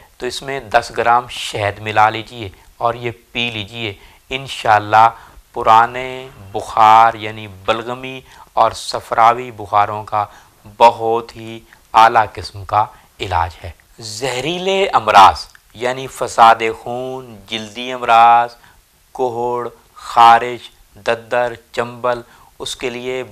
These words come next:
बहुत ही आला किस्म का इलाज जो है परवल से बताता हूँ, पटोल से बताता हूँ, जिसे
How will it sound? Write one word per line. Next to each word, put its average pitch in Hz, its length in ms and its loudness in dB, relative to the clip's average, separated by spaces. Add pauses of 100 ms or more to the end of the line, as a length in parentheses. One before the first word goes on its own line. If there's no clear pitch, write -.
(160)
बहुत 123 520 -2
ही 120 360 -14 (400)
आला 127 420 6
किस्म 120 420 -14
का 110 160 2
इलाज 107 460 2
जो 117 120 -12
है 113 200 -4 (520)
परवल 151 320 4
से - 180 -12
बताता 104 460 -2
हूँ, 117 220 -8 (360)
पटोल 147 380 0
से 123 200 -14
बताता 104 500 0
हूँ, 113 240 -8 (320)
जिसे 117 440 -10